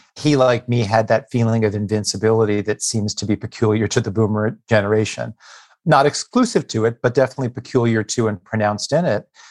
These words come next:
And he said that he felt like going through Parkinson's in his forties and dealing with the ways in which that diminished, challenged, you know, limited him. He described it as a foretaste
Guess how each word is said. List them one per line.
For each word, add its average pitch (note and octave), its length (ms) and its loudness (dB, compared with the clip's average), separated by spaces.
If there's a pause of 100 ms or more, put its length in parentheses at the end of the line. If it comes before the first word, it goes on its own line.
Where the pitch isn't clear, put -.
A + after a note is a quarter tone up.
(240)
And D#3+ 80 4
he E3+ 140 2
said A3 320 0
that G#3+ 100 2
he E3+ 160 -6
felt E3 400 0
like D3 180 0
going C#3+ 240 0
through C3+ 120 -4
Parkinson's B2+ 720 0
in A#2+ 60 0
his A2+ 120 -2
forties A#2+ 540 -2
and A#2 220 -2
dealing A#2+ 560 2
with A2 260 0
the A2+ 140 0
ways G#2+ 280 0
in A2+ 80 -2
which A2 260 -4
that A2 260 0
diminished, A2 520 -2
challenged, G#2+ 680 -2
you A2 60 -2
know, G#2 60 -2
limited G#2+ 420 0
him. A#2 240 -4 (500)
He D3 100 2
described C3+ 600 2
it C#3 120 -2
as A2+ 180 -4
a A#2 80 -2
foretaste - 960 -2